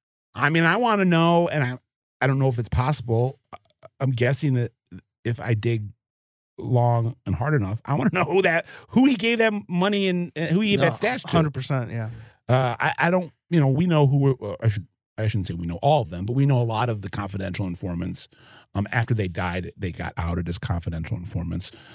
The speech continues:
Speaker 1: So, you know, I'm gonna do a little bit more digging and <laughs> see if I can trace back the guy that gave them all up. But at the end of the day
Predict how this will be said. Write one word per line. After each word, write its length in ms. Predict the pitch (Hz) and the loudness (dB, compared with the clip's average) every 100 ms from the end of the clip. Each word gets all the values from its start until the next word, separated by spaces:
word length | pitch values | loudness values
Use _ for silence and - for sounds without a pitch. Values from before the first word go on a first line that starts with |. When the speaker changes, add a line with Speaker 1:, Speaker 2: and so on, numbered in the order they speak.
| - - | -20 -20
Speaker 1:
So, 420 | - 101 90 87 - _ | 0 2 2 -4 -12 _
you 80 | 110 | -2
know, 260 | 107 87 90 _ | 0 -2 -10 _
I'm 120 | 107 135 | 2 4
gonna 140 | 131 | 4
do 120 | 123 | 4
a 40 | 120 | 4
little 200 | 123 123 | 2 0
bit 140 | 113 | 0
more 180 | 120 120 | 2 4
digging 400 | 113 117 117 117 | 2 0 2 2
and 100 | 110 | 0
<laughs> 0 | |
see 200 | - 180 | 2 2
if 160 | 165 | 4
I 100 | 156 | 2
can 220 | 139 110 104 156 185 - | 2 -2 -2 -6 -6 0
trace 280 | 156 139 | 2 2
back 260 | 127 135 123 | 2 0 0
the 80 | 117 | 0
guy 220 | 123 123 | 2 2
that 160 | 117 101 | 2 2
gave 180 | 117 117 | 2 4
them 120 | 107 | 2
all 220 | 104 113 | 2 2
up. 180 | 143 - - | 0 -2 -4
But 220 | 101 87 - - _ _ _ _ - | -4 -4 -16 -20 _ _ _ _ 0
at 140 | 151 | 2
the 80 | 165 | 4
end 140 | 180 | 4
of 40 | 170 | 4
the 100 | 147 | 4
day 560 | 151 214 180 156 143 | 4 4 4 0 -4